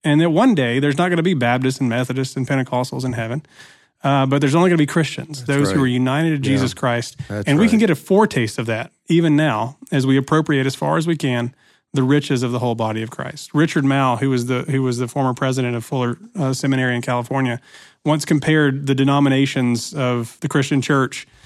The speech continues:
Speaker 1: uh, to holy orders, you know, like the Franciscans or the
Speaker 2: Mm-hmm.
Speaker 1: Dominicans or whatever. They're, they're sort of these distinct, uh, holy orders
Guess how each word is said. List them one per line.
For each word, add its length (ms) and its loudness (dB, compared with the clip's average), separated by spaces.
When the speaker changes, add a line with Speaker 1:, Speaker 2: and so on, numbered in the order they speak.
Speaker 1:
uh, 200 2
to 160 -2
holy 380 4
orders, 560 -2
you 80 -2
know, 100 0
like 160 -2
the 100 -2
Franciscans 640 -2
or 60 0
the 80 0
Speaker 2:
Mm-hmm. 60 0
Speaker 1:
Dominicans 560 0
or 300 -4
whatever. 360 -2
They're, 160 0
they're 260 2
sort 200 4
of 40 2
these 200 4
distinct, 760 0
uh, 320 0
holy 320 4
orders 540 0